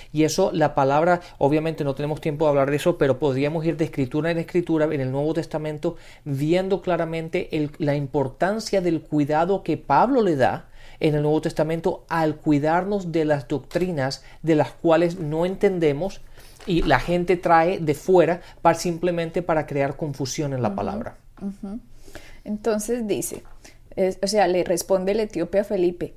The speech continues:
Speaker 2: "¿Y cómo podré si alguno no me enseñara?". Y rogó a Felipe que subiese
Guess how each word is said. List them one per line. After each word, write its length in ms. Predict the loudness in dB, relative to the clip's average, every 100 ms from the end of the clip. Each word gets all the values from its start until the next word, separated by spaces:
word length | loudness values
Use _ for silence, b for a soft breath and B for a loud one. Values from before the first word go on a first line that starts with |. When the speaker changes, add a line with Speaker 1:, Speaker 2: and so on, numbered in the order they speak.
| 0
Speaker 2:
"¿Y 220 | 2 2
cómo 480 | 0 0 0 -2 0
podré 460 | 6 6 6 4 2
si 140 | 2
alguno 500 | 0 0 -2 -2 -2
no 160 | -4 -4
me 100 | -4
enseñara?". 640 | -4 -2 -2 -2 -4 -6 -10 -20 b b b b 2
Y 200 | 4 6
rogó 720 | 6 6 6 4 6 8 8
a 160 | 6
Felipe 680 | 4 4 4 0 -4 -4 -4 -2
que 140 | 0
subiese 800 | 2 0 0 4 4 4 2 0